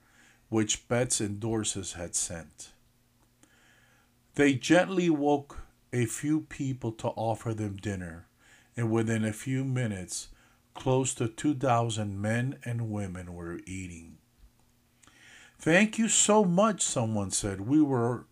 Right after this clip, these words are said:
we were hungry all day." Now, this is the part that really made me a fan of Mister Betts.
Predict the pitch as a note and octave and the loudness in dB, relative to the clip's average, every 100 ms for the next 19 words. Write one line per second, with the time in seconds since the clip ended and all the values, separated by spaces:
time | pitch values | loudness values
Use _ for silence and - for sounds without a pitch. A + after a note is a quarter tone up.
0 | - D3 D#3+ D#3 C3+ - D#3 D#3 G#2+ G2 | -2 2 4 2 0 -2 -2 -2 -4 -6
1 | D#2+ - _ _ _ - G2+ E3 D3 A#2 | -8 -16 _ _ _ -16 -4 -2 -2 -6
2 | - C3 A2+ D#2 C#2+ _ _ _ _ _ | -6 -4 -4 -6 -12 _ _ _ _ _
3 | _ _ _ _ - _ - - - _ | _ _ _ _ -20 _ -20 -20 -20 _
4 | _ _ _ _ - B2+ E3 - C#3 B2+ | _ _ _ _ 4 8 8 6 2 0
5 | - - A2+ A2 - - - _ _ _ | -4 0 2 2 -2 -12 -20 _ _ _
6 | _ _ _ _ - A#2 F#2 F#2+ A#2 A#2+ | _ _ _ _ -2 -2 0 0 2 2
7 | A#2 G2+ G#2+ G#2+ G#2 G2+ _ _ - F#2+ | 2 0 0 0 -2 -8 _ _ -16 -10
8 | G2+ G2+ F#2+ - G2 F#2 F2+ E2 E2+ - | -6 -6 -6 -8 -8 -8 -10 -12 -12 -12
9 | - D#2 D2 - - | -14 -18 -16 -16 -16